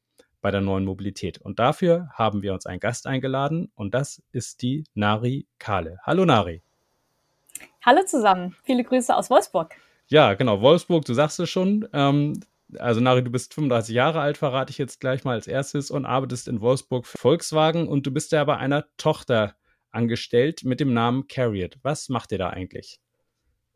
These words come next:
Speaker 2: Ja, ist ganz spannend. Also Carriot ist ein junges Unternehmen, was wir jetzt vor anderthalb Jahren gegründet haben. Also wir haben gerade im Sommer den ersten Geburtstag gefeiert.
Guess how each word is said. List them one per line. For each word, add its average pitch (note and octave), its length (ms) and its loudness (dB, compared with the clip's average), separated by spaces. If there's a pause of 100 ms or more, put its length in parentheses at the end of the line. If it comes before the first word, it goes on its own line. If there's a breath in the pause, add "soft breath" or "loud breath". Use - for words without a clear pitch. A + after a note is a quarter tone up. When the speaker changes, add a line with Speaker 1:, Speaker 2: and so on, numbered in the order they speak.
(600 soft breath)
Speaker 2:
Ja, B3 80 8
ist C4 100 2
ganz B3+ 160 2
spannend. C4+ 400 4
Also G3+ 200 -2
Carriot C4 380 4
ist - 440 -6
ein A3 440 0
junges C#4+ 800 2
Unternehmen, C4 840 0
was A#3 240 -6
wir A#3+ 120 -6
jetzt A3+ 240 -8
vor A#3+ 120 -2
anderthalb A#3 380 -2
Jahren G#3+ 300 -2
gegründet C4 540 2
haben. C4 380 2
Also G#3+ 140 -4
wir G#3 80 -6
haben G#3 80 -6
gerade G#3 240 -2
im G3+ 160 -2
Sommer A#3 480 6
den G#3 140 -4
ersten A3 400 -2
Geburtstag C4 560 -4
gefeiert. C4 540 0